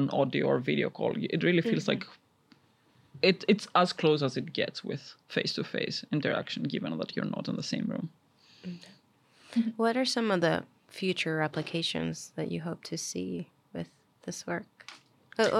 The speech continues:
Speaker 2: or what were your expectations beginning, and, and based on your results, what are some of the hopes that you
Speaker 1: So definitely we had the question of, will it have an effect on the
Speaker 2: Mm-hmm.
Speaker 1: collaboration? It was not something that anyone else had seen. Um, people even building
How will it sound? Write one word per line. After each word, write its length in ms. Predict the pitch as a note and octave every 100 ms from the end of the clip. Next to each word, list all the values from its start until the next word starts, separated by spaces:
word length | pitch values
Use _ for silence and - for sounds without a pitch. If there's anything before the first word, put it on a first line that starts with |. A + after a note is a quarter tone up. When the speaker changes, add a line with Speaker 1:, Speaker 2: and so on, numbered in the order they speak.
| A3
Speaker 2:
or 80 | -
what 220 | G3 A3+
were 100 | A#3
your 200 | A#3+ G#3+
expectations 800 | G3+ G3 - - F3 F3+ F3+ - -
beginning, 480 | F3+ E3+ F3 D#3+ D#3
and, 240 | D#3+ D#3+ -
and 340 | E3 D#3+ D3+
based 300 | D#3+ D#3 -
on 180 | D#3+ D#3
your 160 | D#3
results, 540 | D3+ D3+ D#3 D#3 - -
what 140 | D#3+ D#3+
are 80 |
some 220 | D#3+ - D#3+
of 100 | D#3
the 80 |
hopes 360 | D#3 D#3 - -
that 220 | E3+ E3+
you 180 | F3 E3 - _ -
Speaker 1:
So 220 | - C4+
definitely 360 | G#3 A#3+ - A#3
we 80 |
had 140 | A3 G3+
the 80 | G3
question 380 | - F#3+ - D#3
of, 160 | C#3+
will 120 | D#3 E3+
it 100 | D3
have 240 | - -
an 80 | -
effect 340 | D3+ - -
on 120 | D3
the 80 | - -
Speaker 2:
Mm-hmm. 260 | C#3+ - -
Speaker 1:
collaboration? 560 | C#3 - D#3+ - -
It 80 | D3+
was 140 | D#3
not 160 | D#3+ D3+
something 300 | D#3+ D3 D3
that 140 | -
anyone 300 | - D3 D3
else 160 | D3+ D3+
had 160 | - D3
seen. 500 | - F#3+ F3+ F3 D#3+ - - - -
Um, 300 | E3 D3+ C#3
people 340 | F#3+ G#3 G3+ - - -
even 340 | G3 G#3+ F#3
building 360 | D3+ F3+ F3+